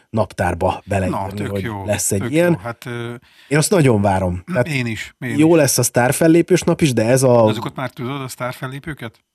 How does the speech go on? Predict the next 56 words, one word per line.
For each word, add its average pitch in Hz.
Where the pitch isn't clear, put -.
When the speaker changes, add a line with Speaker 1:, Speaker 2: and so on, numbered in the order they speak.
Speaker 1:
körvonalazódik, 127
majd 120
amikor 120
már, 107
ö, 110
minden 120
Speaker 2:
Ó. 107
Speaker 1:
biztos 113
lesz, 101
akkor 104
ezt -
itt 107
a 113
Morning 113
Show-ban 107
el 110
Speaker 2:
Szünetben 120
Speaker 1:
fogjuk, 113
Speaker 2:
el 117
akartam 110
kérni. 107
Speaker 1:
el 113
fogjuk 110
árulni, 147
viszont 120
a, 107
ez 104
a 101
food 147
truck -
show, 120
ez 101
szerintem 107
ez 101
baromi 92
Speaker 2:
Az 90
Speaker 1:
jó -
Speaker 2:
nagyon 117
Speaker 1:
lesz. 104
Speaker 2:
jó, 98
nagyon 107
jó. 104
Egyébként 117
Speaker 1:
Mostanában 143
a 120
neten 131
olyan 131
kajákba 110
futottam 104
bele, 110
hogy 107
ugye 104
most 104
ez 98
a 104
nagy 110